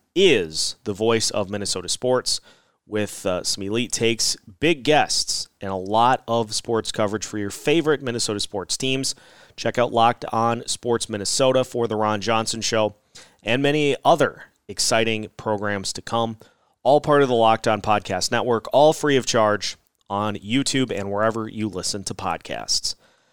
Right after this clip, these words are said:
Now, <sighs> I tweeted about it last night, and I ended up jinxing Jared Spurgeon, of course, because after Spurgeon scored his goal to get him to ten goals on the season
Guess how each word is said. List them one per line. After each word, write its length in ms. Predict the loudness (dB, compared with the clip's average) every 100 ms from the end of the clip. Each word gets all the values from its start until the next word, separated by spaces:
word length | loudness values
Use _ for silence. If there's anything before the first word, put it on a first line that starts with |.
| _ _ _ _ _ _ 0
Now, 500 | 4 6 6 4 2 0 -2
<sighs> 240 | -6 _
I 80 | -2
tweeted 460 | -2 -2 0 2 2
about 260 | 4 4
it 100 | 4
last 380 | 4 2 2 0
night, 360 | -2 0 -2 -4 _ _ -8
and 120 | 0
I 40 |
ended 240 | 2 2 2
up 160 | 2
jinxing 680 | 0 -2 -2 -2 -2 -2 -8 -18 _ -8
Jared 280 | -4 -4
Spurgeon, 400 | -4 -6 -6 -8 -10
of 200 | -12 -8
course, 640 | -4 0 0 -2 -10 -10 -12
because 560 | -10 0 4 4 2 0
after 300 | 0 0 -2
Spurgeon 480 | -2 -2 -2 -4 -6
scored 260 | -2 -2
his 160 | -2 -4
goal 240 | -2 -2
to 100 | -2
get 120 | -4
him 100 | -6 -6
to 500 | -6 -4 -4 -6 -8 -8
ten 300 | -4 -2 0
goals 280 | 0 0 -2
on 100 | -4
the 60 |
season 460 | -4 -4 -6 -10